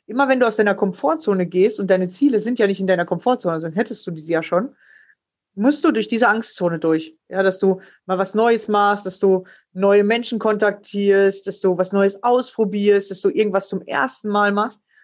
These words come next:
Und immer wenn wir das machen, immer wenn wir an diese Grenze kommen, kommst du an diese Angstgrenze oder du kannst die auch Wachstumsgrenze nennen, ja, wenn du da durchgehst, ja, wenn du sagst, nö, davon lasse ich mich nicht aufhalten, von diesem komischen Gefühl in mir,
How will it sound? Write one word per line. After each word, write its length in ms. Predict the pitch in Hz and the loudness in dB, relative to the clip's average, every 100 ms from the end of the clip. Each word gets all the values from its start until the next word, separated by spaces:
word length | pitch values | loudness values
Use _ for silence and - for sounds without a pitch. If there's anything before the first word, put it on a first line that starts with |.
| _ _ - | _ _ -12
Und 160 | 190 | -4
immer 200 | 240 294 | 0 2
wenn 140 | 247 226 | 2 2
wir 60 | |
das 180 | 208 202 | 2 2
machen, 300 | 208 240 202 | -2 -2 -2
immer 240 | 202 214 | 0 0
wenn 140 | 208 208 | 2 2
wir 80 | 196 | 2
an 80 | |
diese 160 | 196 180 | 2 -2
Grenze 340 | 185 226 277 | 0 0 0
kommen, 320 | 208 185 226 - _ _ _ | 0 2 0 -6 _ _ _
kommst 380 | - 214 220 - | -2 -2 -2 0
du 220 | 226 220 _ _ _ - | 0 0 _ _ _ -8
an 180 | 196 202 | -4 0
diese 240 | 202 208 | 0 0
Angstgrenze 640 | 196 208 - - 180 180 214 | 0 -4 -6 0 0 2 2
oder 120 | 190 | 2
du 60 | |
kannst 240 | 185 196 190 | 0 -4 0
die 60 | |
auch 100 | 202 | 0
Wachstumsgrenze 720 | 208 208 - 175 - 175 160 165 | 0 -4 -6 -10 -6 -6 -6 -6
nennen, 180 | 165 165 | -8 -4
ja, 180 | 165 185 | -2 2
wenn 140 | 180 | 2
du 80 | 180 | 2
da 40 | |
durchgehst, 920 | 175 185 190 - 226 247 359 359 - - | 2 2 0 -2 -2 2 2 -2 -18 -4
ja, 160 | 180 | 0
wenn 100 | 190 | 0
du 60 | 185 | 2
sagst, 280 | 180 180 - | 2 0 2
nö, 240 | 208 285 302 | 2 2 0
davon 240 | 185 175 185 | -8 -2 0
lasse 160 | 190 | 0
ich 60 | 185 | 0
mich 80 | 190 | 0
nicht 120 | 180 | 2
aufhalten, 400 | 170 247 226 214 | 2 2 0 0
von 100 | 196 | -2
diesem 160 | 190 180 | -2 -2
komischen 340 | 202 196 196 | 0 0 -2
Gefühl 300 | 185 - 220 | -6 -2 0
in 140 | 233 | 2
mir, 260 | 233 262 311 | 2 2 0